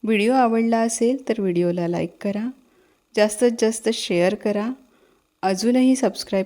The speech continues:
केलं नसेल, तर प्लीज सबस्क्राईब करा. सोबतचं बेल आयकॉन प्रेस करा, जेणेकरून येणाऱ्या प्रत्येक व्हिडिओची नोटिफिकेशन तुम्हाला पहिले मिळेल.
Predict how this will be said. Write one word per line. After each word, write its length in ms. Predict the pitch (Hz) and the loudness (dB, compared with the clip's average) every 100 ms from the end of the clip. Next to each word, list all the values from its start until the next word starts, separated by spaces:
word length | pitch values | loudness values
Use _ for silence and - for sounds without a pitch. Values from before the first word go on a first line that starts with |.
| 190 | 0
केलं 300 | 170 170 180 | 0 0 0
नसेल, 380 | 180 - 208 254 - | -2 -4 -6 -6 -10
तर 120 | 214 - - | -12 -12 -12
प्लीज 380 | 190 190 254 269 | -6 -2 -2 -2
सबस्क्राईब 560 | - 196 - - 170 - | -4 -4 -4 -6 -6 -6
करा. 240 | - 175 226 - _ _ _ _ _ | -8 -6 -8 -10 _ _ _ _ _
सोबतचं 600 | - 180 180 180 - 170 | -6 -4 -4 -4 -2 0
बेल 220 | 165 170 | 2 0
आयकॉन 420 | 196 202 - 220 226 | 0 -4 -4 -4 -2
प्रेस 280 | 226 226 | 0 0
करा, 280 | - 220 233 | -2 -4 -2
जेणेकरून 600 | 247 196 185 190 196 202 | -2 0 0 0 -2 0
येणाऱ्या 500 | 196 185 185 190 208 | 2 2 2 0 -2
प्रत्येक 680 | 233 - 202 - - 277 269 | -4 -2 -4 -4 -2 -2 0
व्हिडिओची 420 | 226 196 190 196 | 0 2 0 2
नोटिफिकेशन 760 | 185 170 196 - - 180 - 180 | 2 0 -2 -6 -4 -4 -4 -4
तुम्हाला 340 | 175 170 170 175 | -2 -2 -4 -6
पहिले 340 | 175 165 165 | -4 -4 -4
मिळेल. 360 | 175 180 180 | -4 -4 -4